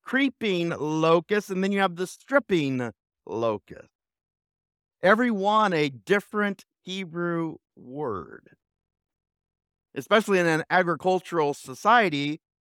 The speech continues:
you know, you have to name these things. I, in fact, I, I remember when I was in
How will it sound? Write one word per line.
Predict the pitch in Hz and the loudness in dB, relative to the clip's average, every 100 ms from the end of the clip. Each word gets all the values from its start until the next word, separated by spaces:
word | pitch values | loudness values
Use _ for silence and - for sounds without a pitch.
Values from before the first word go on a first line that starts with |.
| _ - | _ -16
you | 151 | -10
know, | 147 131 | -6 -4
you | 135 | -2
have | 147 - | -4 -4
to | 120 | -4
name | 123 151 160 147 135 | -2 -2 -4 -4 -6
these | 120 120 117 | -6 -8 -10
things. | - 170 143 - - - _ - | -10 -10 -10 -18 -20 -20 _ -10
I, | 156 | -4
in | 165 160 | -4 2
fact, | 170 156 | 2 4
I, | 165 165 | 2 2
I | 156 | 0
remember | 170 165 165 160 | -2 -4 -4 -4
when | 151 | 0
I | 151 | 2
was | 170 160 147 | 2 0 0
in | 147 135 | -2 -4